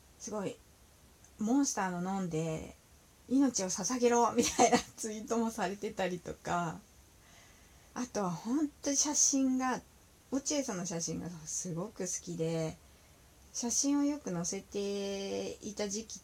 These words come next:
とかもあるんですよ。いや、落合さんの写真って本当に綺麗なの。あの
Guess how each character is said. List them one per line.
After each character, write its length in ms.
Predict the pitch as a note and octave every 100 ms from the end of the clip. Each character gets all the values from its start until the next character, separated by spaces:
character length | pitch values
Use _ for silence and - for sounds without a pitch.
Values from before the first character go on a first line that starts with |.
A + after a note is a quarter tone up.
| -
と 100 | F3
か 120 | -
も 180 | E3 D#3+
あ 80 | E3+
る 120 | D#3+
ん 60 | D#3+
で 80 | -
す 140 | -
よ。 200 | - - - - - - - - - - - - - -
い 40 |
や、 160 | G3+ -
落 320 | - G4+ - G4
合 60 |
さ 100 | B3
ん 40 | G3
の 60 |
写 160 | F3+ F3+
真 240 | - F3
っ 20 | -
て 80 |
本 420 | E3+ - B3+ F4+ G4+ -
当 140 | - G4+
に 80 |
綺 160 | - F4+
麗 160 | C#4 F#3+
な 120 | E3+
の。 120 | F#3 - - - - - - - - - - - - - -
あ 140 | F3+
の 960 | F#3+ G3+ E3+ D3+ D#3 D3 - - -